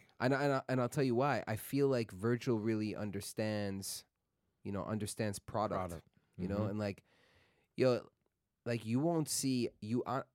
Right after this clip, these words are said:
Speaker 1: honestly, you won't see an Off-White logo on something that doesn't feel right. Everybody's hung up on the branding. I'm hung up on the product, you know? So, like, when we worked on this project together that just released, the, the Off Palette, not just released, like, maybe a month and a half ago,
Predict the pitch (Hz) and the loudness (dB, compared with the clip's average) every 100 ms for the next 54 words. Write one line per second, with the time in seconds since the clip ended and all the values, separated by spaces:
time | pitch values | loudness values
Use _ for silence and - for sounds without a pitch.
0 | - 147 156 - 90 80 127 175 160 - | -2 0 0 -2 -6 -4 -2 -2 -2 -2
1 | 147 131 - 117 120 - 107 104 95 104 | 0 0 0 0 0 -2 -2 -2 -2 0
2 | 113 104 95 90 - _ _ _ _ - | 0 0 -2 -4 -10 _ _ _ _ -12
3 | 104 - 113 110 101 110 107 92 - 123 | -8 -4 -4 -2 -4 -6 -10 -8 -2 0
4 | 104 87 - 143 202 190 180 120 - 127 | 0 -2 -4 -4 -2 -2 0 -2 -2 -2
5 | 127 120 - 98 95 85 95 113 101 87 | 2 0 0 -4 -6 -4 -2 -2 -2 -6
6 | 73 - _ _ _ _ _ 104 147 139 | -8 -16 _ _ _ _ _ -2 0 0
7 | 131 117 107 92 - 101 95 - - - | 2 0 -2 -6 -8 -4 -4 -6 -10 -20
8 | - _ _ 101 101 107 131 _ _ _ | -20 _ _ -6 -2 -2 -4 _ _ _
9 | - - 110 107 107 117 117 131 143 143 | -8 0 2 2 0 0 2 2 2 2
10 | 135 117 104 - 143 131 107 98 95 95 | 2 -2 -2 -2 -2 -2 -4 -2 -2 -2
11 | 92 98 - 95 101 113 104 - 87 90 | -4 -6 -8 -6 -4 -4 -6 -8 -6 -6
12 | - - 95 101 - 113 104 87 - _ | -6 -4 -4 -4 -2 -2 -2 -6 -10 _
13 | _ - 113 113 110 - 85 85 - - | _ -4 0 0 -2 -4 -8 -10 -10 -12
14 | - 92 87 90 - 90 87 87 90 - | -12 -12 -10 -12 -12 -12 -12 -12 -10 -10
15 | 87 80 | -8 -8